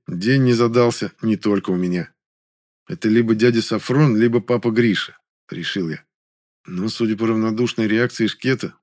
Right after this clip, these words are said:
версию с папой Гришей сразу отметаем. На родителей так не реагируют. Оставался Сафрон, значит. "Привет, Сафрон", — вежливо сказал я соседу.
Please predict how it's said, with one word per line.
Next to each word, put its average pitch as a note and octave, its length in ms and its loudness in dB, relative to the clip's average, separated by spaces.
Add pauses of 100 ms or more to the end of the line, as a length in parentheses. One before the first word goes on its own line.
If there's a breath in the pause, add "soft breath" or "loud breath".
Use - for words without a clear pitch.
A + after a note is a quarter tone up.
версию G#2 460 0
с - 40 -8
папой A2+ 320 0
Гришей A2+ 360 2
сразу G#2 380 0
отметаем. F2+ 560 -4 (580)
На F2+ 140 -4
родителей A2 460 2
так - 220 -2
не B2 80 4
реагируют. G#2+ 580 4 (640)
Оставался A2 520 -4
Сафрон, A#2 460 0
значит. A2 380 -4 (800)
"Привет, B2 320 0
Сафрон", — G#2+ 420 -2 (240)
вежливо E2+ 380 -6
сказал F#2 400 -4
я F2+ 80 -2
соседу. F#2 460 -4